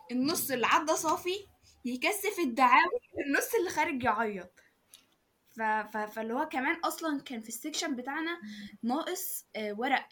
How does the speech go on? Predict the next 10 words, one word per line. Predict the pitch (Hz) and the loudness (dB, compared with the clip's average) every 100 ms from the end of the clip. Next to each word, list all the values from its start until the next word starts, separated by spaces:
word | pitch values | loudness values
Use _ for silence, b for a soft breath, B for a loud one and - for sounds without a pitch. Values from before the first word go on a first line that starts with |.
| - | -12
كان | 214 | -10
لسه | 233 285 | -8 -10
في | 285 | -6
ورق | 277 285 | -2 -2
ما | 233 | -4
توزعش. | 226 226 220 202 214 - _ b b b b | -6 -6 -8 -4 -6 -6 _ b b b b
على | 233 277 269 | 2 4 4
حظ | - 392 330 359 | 4 4 4 0
اللجنة | 320 330 370 403 381 | 4 4 6 6 6
بتاعتنا | - 262 339 - 381 | 4 2 2 4 2